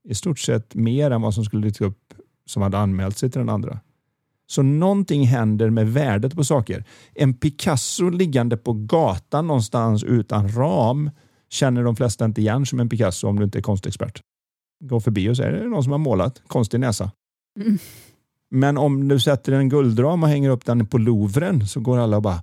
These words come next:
Speaker 1: "Ah." Man vet vad det är för någonting nu. Man sätter värde på det, för man har satt värde på allting runt omkring. Vi har satt vakter och larm och hängt den ensam i ett stort rum så man kan se Mona Lisa och vad det nu än är.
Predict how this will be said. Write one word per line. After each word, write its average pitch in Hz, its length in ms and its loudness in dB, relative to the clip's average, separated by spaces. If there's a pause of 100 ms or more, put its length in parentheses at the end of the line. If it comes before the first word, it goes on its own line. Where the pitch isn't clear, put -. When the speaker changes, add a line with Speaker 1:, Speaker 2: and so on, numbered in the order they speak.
(320)
Speaker 1:
"Ah." 113 600 -8 (1200)
Man 131 220 2
vet 131 300 0
vad 127 80 0
det 120 80 2
är 110 120 2
för 143 120 -4
någonting 151 240 0
nu. 143 100 2
Man 107 120 2
sätter 127 260 -2
värde 131 420 0
på 143 160 0
det, 113 100 2
för 113 120 -4
man 123 120 0
har 143 80 2
satt 135 340 -4
värde 131 340 0
på 127 100 -4
allting 117 300 0
runt 113 200 -2
omkring. 113 420 -2 (560)
Vi - 60 -2
har 117 80 2
satt 113 220 0
vakter 123 720 -2
och 92 120 -4
larm 107 760 0
och 95 140 -2 (180)
hängt 131 280 0
den 127 120 0
ensam 135 520 0
i 135 60 2
ett 110 100 0
stort 113 300 -4
rum 131 380 2
så 110 120 -4
man 117 180 0
kan 123 200 0
se 160 320 -2
Mona 127 260 2
Lisa 107 320 -2
och 101 60 0
vad 107 100 0
det 107 40 0
nu 101 100 0
än 92 80 -2
är. 90 120 -6